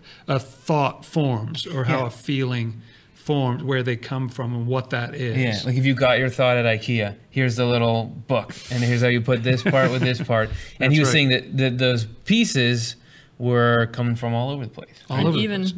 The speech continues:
Speaker 3: even the simplest thought that you might have is actually this huge depth and, and, like, threads reaching out in so many different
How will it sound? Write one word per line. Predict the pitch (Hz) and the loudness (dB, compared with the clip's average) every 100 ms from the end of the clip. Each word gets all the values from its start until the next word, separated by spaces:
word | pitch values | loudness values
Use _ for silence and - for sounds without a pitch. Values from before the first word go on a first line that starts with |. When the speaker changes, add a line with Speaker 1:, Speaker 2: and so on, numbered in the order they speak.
| - | -4
Speaker 3:
even | 196 190 | -2 -2
the | 185 175 - | -2 -6 -10
simplest | - - 208 190 185 165 160 - - - _ | -8 -2 0 0 0 -2 -4 -12 -18 -20 _
thought | - 180 156 139 | -4 0 0 0
that | 143 - | -4 -6
you | 151 | -6
might | 147 - | -6 -6
have | - 165 139 135 | 0 0 0 -4
is | 160 151 | -6 -2
actually | 143 143 156 143 | -2 -4 -10 -10
this | 139 131 - _ _ _ _ | -10 -12 -16 _ _ _ _
huge | - 180 151 - | -2 -2 -2 -6
depth | 160 - - - | -4 -4 -6 -12
and, | 135 139 147 - | -10 -10 -14 -10
and, | 165 147 - | -8 -8 -8
like, | 143 151 - - - _ - - - | -6 -8 -12 -20 -20 _ -20 -20 -10
threads | - - 180 156 143 151 | -4 0 2 2 0 -4
reaching | 156 143 156 | -6 -4 -6
out | 143 143 | -6 -6
in | 151 | -8
so | - 151 | -6 -4
many | 147 | -4
different | 143 147 139 | -6 -6 -8